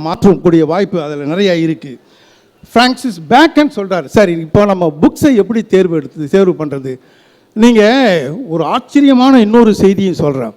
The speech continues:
உலகம் முழுக்க இருக்கக்கூடிய நூலகங்கள்ல இருந்து அந்த புத்தகங்களை எல்லாம் ஃபுல்லா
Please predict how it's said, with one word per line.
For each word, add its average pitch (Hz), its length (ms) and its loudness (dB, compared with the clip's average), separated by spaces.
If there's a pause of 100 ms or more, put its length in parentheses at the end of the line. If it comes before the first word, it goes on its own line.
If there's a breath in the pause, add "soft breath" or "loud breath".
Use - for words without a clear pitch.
(400)
உலகம் 247 580 2
முழுக்க 269 340 4
இருக்கக்கூடிய 202 440 0 (160)
நூலகங்கள்ல 208 640 2
இருந்து 160 440 -4 (140)
அந்த 196 340 2
புத்தகங்களை 247 840 0
எல்லாம் 214 420 0 (800)
ஃபுல்லா 277 300 2